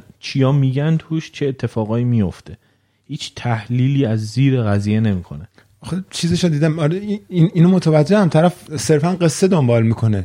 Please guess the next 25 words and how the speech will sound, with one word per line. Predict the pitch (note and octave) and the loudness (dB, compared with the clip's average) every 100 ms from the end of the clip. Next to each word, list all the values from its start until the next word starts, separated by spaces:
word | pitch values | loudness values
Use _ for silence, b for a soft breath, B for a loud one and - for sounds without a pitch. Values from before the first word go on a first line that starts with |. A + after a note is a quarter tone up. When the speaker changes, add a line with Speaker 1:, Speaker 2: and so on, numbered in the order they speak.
| - | -8
Speaker 1:
آره | C#3+ G3 | -4 -2
دیگه. | G#3 G#3 F#3+ F#3 | 0 0 0 -2
Speaker 2:
اه، | D3 B2+ B2+ C3 | 0 0 0 2
یعنی | C#3 D3+ | 4 4
من | E3 | 2
مثلاً | D#3 C3 C3+ D3 | 2 0 2 0
طرف | C#3 C#3 C3+ | 2 0 0
نشسته | C3 B2 A#2 | 0 0 0
داره | B2+ B2+ B2 | 2 2 2
فلان | B2 A#2 | 0 0
سریال | A#2 - A#2 B2 A#2+ | 0 0 2 2 2
ایرانی | A2 A2 A2 | 0 2 2
رو | C3+ | 2
می‌بینه | B2+ C#3+ E3 D#3 | 4 2 2 -2
که | C3+ | -4
خیلی | - D3+ D3+ | 0 2 4
هم | D3+ | 4
مزخرفه، | D3 C3+ D3 - D3 C#3+ D3 C#3 B B B B B B - | 4 2 0 0 -2 0 -2 -4 B B B B B B -8
اه، | B2+ A#2+ A#2+ A#2+ A#2 A2+ A2+ _ C#3+ - - _ - | -2 0 0 0 -2 -4 -6 _ -20 -20 -20 _ 0
تو | D#3+ | 4
مهمونی | D3 C3 A#2 G2+ F#2 | 6 6 4 2 0
بر | G#2 | -2
خودم | A2 C3 B2 B2+ | -2 0 2 4
این | |
اتفاق | B2 A#2 G#2+ A2 | 2 -2 -4 -4